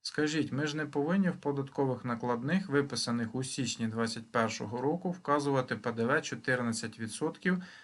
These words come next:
до завершення дії договору, складеного у грудні двадцятого року? Відповідаємо. Сімнадцятого грудня двадцятого року Верховна Рада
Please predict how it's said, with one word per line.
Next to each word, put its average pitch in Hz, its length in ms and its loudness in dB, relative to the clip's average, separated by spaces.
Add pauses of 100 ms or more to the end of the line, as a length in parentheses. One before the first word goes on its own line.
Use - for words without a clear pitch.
(160)
до 135 200 4
завершення 135 640 2
дії 127 300 -2
договору, 147 480 0
складеного 135 680 0
у 127 180 -4
грудні 135 400 -2
двадцятого 123 920 -2
року? 113 480 -2 (560)
Відповідаємо. 123 920 2 (160)
Сімнадцятого 175 680 2
грудня 131 340 2
двадцятого 120 720 0
року 190 300 0
Верховна 120 720 0 (100)
Рада 120 520 2